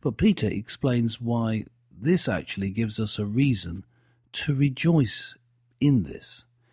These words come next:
"In this you greatly rejoice, though now for a while you have had to suffer grief in all kinds of trials.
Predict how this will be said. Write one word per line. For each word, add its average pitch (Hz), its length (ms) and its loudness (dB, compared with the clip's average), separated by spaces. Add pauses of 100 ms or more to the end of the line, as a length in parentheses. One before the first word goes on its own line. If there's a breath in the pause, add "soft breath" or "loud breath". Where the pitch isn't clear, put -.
(260)
"In 151 220 6
this 90 300 -4
you 80 100 -10
greatly 92 380 -6
rejoice, 87 880 -10
though 87 140 -10
now 95 280 -6
for - 160 -12
a 85 60 -6
while 87 320 -8
you 85 140 -8
have - 180 -14
had 92 160 -16
to - 80 -16
suffer - 320 -6
grief 90 460 -12
in 104 120 -10
all 90 200 -10
kinds 85 360 -14
of - 160 -20
trials. 85 600 -8